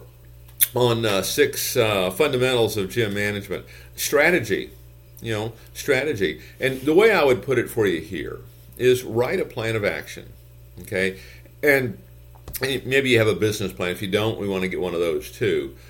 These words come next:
But, you know, you can check the channel here for how to write a plan of action. You can do a search on that. But in terms of strategy, write a plan of action, you know,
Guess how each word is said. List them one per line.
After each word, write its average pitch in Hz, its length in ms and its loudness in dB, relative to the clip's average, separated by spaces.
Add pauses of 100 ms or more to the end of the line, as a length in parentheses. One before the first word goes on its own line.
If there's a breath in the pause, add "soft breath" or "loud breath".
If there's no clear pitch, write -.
(180 loud breath)
But, 104 260 0
you 113 80 0
know, 95 320 2
you 127 140 -2
can 127 120 -4
check 139 300 2
the 151 60 -6
channel 104 420 -2
here 107 300 0
for 92 320 0
how 98 180 -2
to 101 80 0
write 90 240 2
a 92 60 -2
plan 92 260 -6
of 101 80 -6
action. 82 360 -6
You 82 80 -8
can - 120 -14
do 87 100 -6
a 98 60 -6
search 80 360 -8
on 78 200 -10
that. 78 240 -10 (480 loud breath)
But 117 160 4
in 110 100 -2
terms 131 280 -6
of 113 100 -4
strategy, 127 480 -6
write 113 320 -4
a - 40 -6
plan 92 280 -4
of 80 100 -6
action, 73 500 -12 (300 loud breath)
you 120 100 -2
know, 98 220 0